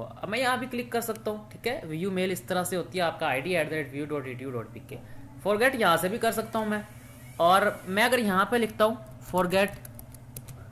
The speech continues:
V U mail password, ये direct link है, आप ऐसे लिख लो, आप पे है, ठीक है।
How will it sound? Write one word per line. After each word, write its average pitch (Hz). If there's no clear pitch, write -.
V 170
U 185
mail 160
password, -
ये 247
direct 220
link 196
है, 190
आप 175
ऐसे 143
लिख 117
लो, -
आप 135
पे 131
है, 104
ठीक -
है। 202